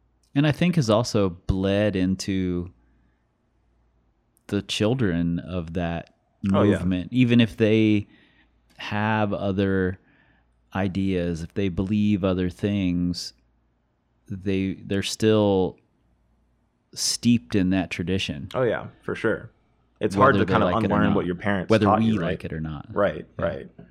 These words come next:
Speaker 2: I, I agree with that. Um,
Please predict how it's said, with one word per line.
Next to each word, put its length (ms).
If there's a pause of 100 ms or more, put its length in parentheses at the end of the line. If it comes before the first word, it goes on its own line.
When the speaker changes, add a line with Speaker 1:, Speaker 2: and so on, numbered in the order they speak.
(380)
Speaker 2:
I, 160
I 140
agree 200
with 140
that. 360 (440)
Um, 520